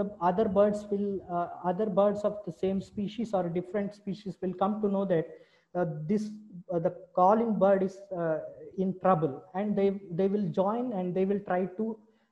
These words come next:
chase away the prey. That's a mo-, that's mobbing call. And a bird songs is different. Uh, usually, uh, in the morning time, you will hear songs of, uh, puff-throated babbler, very long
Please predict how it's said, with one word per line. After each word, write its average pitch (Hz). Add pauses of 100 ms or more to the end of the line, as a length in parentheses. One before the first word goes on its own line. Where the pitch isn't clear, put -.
(140)
chase 202
away 190
the 170
prey. 143 (140)
That's 196
a 226
mo-, 190 (120)
that's 196 (140)
mobbing 196
call. 123 (540)
And 220
a 208
bird 208 (120)
songs 247
is -
different. 160 (380)
Uh, 202 (260)
usually, 240
uh, 214 (240)
in 214
the 220
morning 214
time, 214
you 190
will 202 (100)
hear 202
songs 190
of, 190 (140)
uh, 160 (920)
puff-throated 185
babbler, 156
very 175
long 175